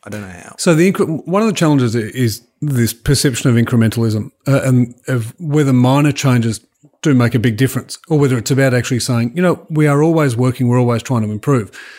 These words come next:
Speaker 2: And so they can argue, and with, in fact, with every manufacturer, they can argue that every driver, let's say if we deal with drivers
Speaker 1: Mm-hmm.
Speaker 2: specifically, every driver iteration is an improvement on the last one. One of the things that we talk a lot about that we like particularly is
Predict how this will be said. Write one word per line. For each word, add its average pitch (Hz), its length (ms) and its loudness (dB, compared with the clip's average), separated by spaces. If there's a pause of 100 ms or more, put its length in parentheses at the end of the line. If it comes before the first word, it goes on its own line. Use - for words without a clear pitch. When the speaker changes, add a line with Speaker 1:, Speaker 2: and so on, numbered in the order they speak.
(180)
Speaker 2:
And 170 140 2
so 147 240 2
they 151 400 -2
can 190 240 2
argue, 120 400 2
and 135 200 2
with, 135 160 2
in 139 120 -4
fact, 147 180 -2
with 135 100 0
every 165 200 2
manufacturer, 120 480 0
they 110 160 -2
can 120 160 0
argue 110 460 0 (160)
that 117 280 -2 (720)
every 175 340 0 (300)
driver, 123 420 2
let's 143 220 -2
say 135 100 -4
if 139 140 0
we 139 40 2
deal 139 140 4
with 127 140 4
drivers 107 400 -2
Speaker 1:
Mm-hmm. - 180 -14
Speaker 2:
specifically, 107 500 -6
every 156 220 2
driver 127 460 0 (400)
iteration 131 580 0
is 175 140 2
an 170 80 0
improvement 131 500 0
on 117 120 0
the 113 80 0
last 104 300 -4
one. - 180 -12 (680)
One 175 220 0
of 208 80 0
the 143 60 -4
things 139 220 4
that 117 160 -2 (120)
we 156 200 2
talk 156 220 0
a 127 40 2
lot 120 100 4
about 113 260 0
that 135 100 -4
we 120 120 0
like 113 240 0
particularly 113 500 0
is 131 240 2